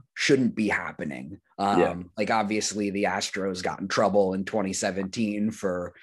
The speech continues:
Speaker 1: uh, their sign stealing, uh,
Speaker 2: Yep.
Speaker 1: schemes. And that's kinda what we were looking for, is similar,
Speaker 2: Yeah.
Speaker 1: similar processes. Um, but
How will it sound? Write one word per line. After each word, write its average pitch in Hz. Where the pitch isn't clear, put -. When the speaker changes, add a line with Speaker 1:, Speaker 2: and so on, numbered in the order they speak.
Speaker 1:
uh, 87
their 101
sign 107
stealing, 98
uh, 80
Speaker 2:
Yep. 90
Speaker 1:
schemes. 101
And 98
that's -
kinda 113
what 110
we 120
were 123
looking 131
for, 90
is 92
similar, 98
Speaker 2:
Yeah. -
Speaker 1:
similar 98
processes. 92
Um, 90
but 101